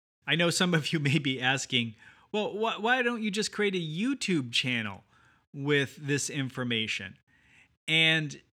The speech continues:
guess what? There are some incredibly good YouTubers right now who have some wonderful channels with great information. Brian G. Johnson, Nick Nimmin, Matt Gillian of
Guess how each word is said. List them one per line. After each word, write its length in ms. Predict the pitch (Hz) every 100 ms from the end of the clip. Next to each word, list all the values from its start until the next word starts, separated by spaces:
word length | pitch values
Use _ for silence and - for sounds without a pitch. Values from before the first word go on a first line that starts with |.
| -
guess 260 | 190 214
what? 260 | - 135 143
There 200 | 160 214
are 140 | 123
some 260 | 110 - 117
incredibly 800 | 110 107 - 151 156 151 151 147
good 600 | 135 120 127 139 135 135 143
YouTubers 960 | 123 123 123 - 127 117 113 113 - _ _ _ -
right 320 | 123 147 170
now 520 | 127 127 113 101 104 -
who 180 | 123 120
have 320 | 120 120 110
some 440 | - 117 110 113 _ _ _ _ _
wonderful 440 | - 135 247 247 127
channels 420 | - 151 139 110
with 160 | 120 -
great 260 | 139 143
information. 760 | 151 139 156 160 208 - 98 98 _ _ _ _ _ _ _ _
Brian 300 | - 151 180
G. 160 | 156 160
Johnson, 640 | 139 143 170 180 - 101 101
Nick 280 | 113 151 -
Nimmin, 720 | 139 143 156 120 95 - - _ _
Matt 300 | - 139 160
Gillian 540 | 123 143 165 156 123 110
of 160 | 104